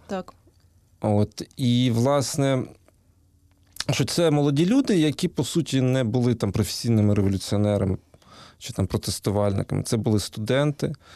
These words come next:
Speaker 2: це були молоді науковці, це були там спортсмени. Ну, тобто люди, які попереду мали зовсім інші плани, ніж от зараз тут якби загинути за Україну.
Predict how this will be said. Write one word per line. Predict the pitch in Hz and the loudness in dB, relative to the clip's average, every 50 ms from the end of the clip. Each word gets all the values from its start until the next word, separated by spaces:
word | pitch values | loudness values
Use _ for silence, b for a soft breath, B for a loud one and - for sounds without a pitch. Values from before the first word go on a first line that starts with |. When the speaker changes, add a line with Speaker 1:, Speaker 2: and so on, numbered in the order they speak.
| B B B | B B B
Speaker 2:
це | - - 120 | -4 -2 -2
були | 101 107 120 101 107 | 0 0 2 2 4
молоді | 104 104 104 104 101 98 107 | 4 4 2 2 2 2 2
науковці, | 107 104 104 98 - - 127 135 139 135 135 - 117 | 2 2 2 0 0 0 0 0 0 -2 -4 -6 -8
це | 107 - - | -6 -4 -4
були | 107 98 110 98 104 104 95 | -2 0 0 0 2 0 0
там | - 101 98 92 | 0 -2 -4 -4
спортсмени. | - - - - 104 92 - - 123 127 131 131 110 90 - - - - - 117 104 | -6 -6 -6 -6 -6 -4 -4 -2 -2 0 0 -2 -2 -4 -8 -12 -20 -12 -12 -12 -4
Ну, | - 123 | -4 -2
тобто | 117 139 117 110 - 120 | -2 -2 -4 -2 -2 0
люди, | 110 156 156 156 147 | 0 0 0 2 0
які | 131 110 - - 139 | 0 0 0 -2 -2
попереду | 131 - - - - - 139 151 123 107 120 | -2 -2 -6 -2 -2 -2 0 0 -2 -2 -4
мали | 107 117 120 123 123 120 120 110 B B B B | -4 -2 0 0 2 0 0 -2 B B B B
зовсім | - - 165 190 175 - - 127 123 92 | -4 0 0 0 0 0 0 0 0 2
інші | 135 139 147 156 156 147 - - 117 - - B B B B B B B B _ _ _ _ | 2 2 2 2 0 0 -2 -2 -4 -4 -4 B B B B B B B B _ _ _ _
плани, | - 113 120 127 143 139 123 110 | 0 0 2 2 2 2 2 4
ніж | 107 110 113 107 - - - | 4 4 4 2 0 -2 -2
от | 120 110 110 110 107 - | 0 0 2 0 0 0
зараз | 117 117 120 117 107 - - | 0 0 0 0 -2 -4 -4
тут | - - 117 110 - - | -2 -2 -2 -2 0 0
якби | 107 107 101 98 113 101 | 0 0 0 0 -2 0
загинути | 101 113 101 104 120 117 110 101 - 110 | 0 0 0 2 2 2 0 0 0 0
за | 92 117 | 0 2
Україну. | 110 104 - - - 113 107 104 98 98 98 | 0 0 0 0 0 2 2 2 2 2 0